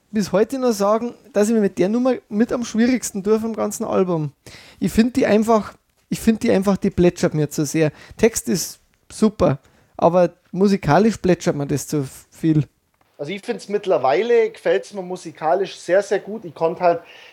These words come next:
Speaker 2: äh, ich sag mal, al-, als ich das Album kennengelernt hab, war ich glaub zwölf oder so und konnte auch dann meine Jugend über, ich sag mal, bis sechzehn, siebzehn mit dem Song,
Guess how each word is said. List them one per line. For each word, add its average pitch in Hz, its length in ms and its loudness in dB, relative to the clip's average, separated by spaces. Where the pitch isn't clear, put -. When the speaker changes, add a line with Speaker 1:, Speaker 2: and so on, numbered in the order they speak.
Speaker 2:
äh, 139 160 2
ich - 140 -12
sag 165 220 2
mal, 151 200 4
al-, 139 200 0
als 143 180 -2
ich 170 80 -8
das 143 160 -10
Album 160 340 -2
kennengelernt 156 640 0
hab, 147 200 -2
war 131 80 4
ich 127 40 -4
glaub 131 240 -6
zwölf 147 400 2
oder 135 200 0
so 139 280 -6
und 139 200 -12
konnte 170 280 2
auch 147 160 4
dann 143 440 2
meine 135 300 0
Jugend 160 380 -6
über, 151 260 2
ich 131 100 2
sag 139 200 4
mal, 135 80 0
bis 127 260 -14
sechzehn, 151 460 0
siebzehn 156 520 -4
mit 147 200 -6
dem 143 120 -4
Song, 156 460 -2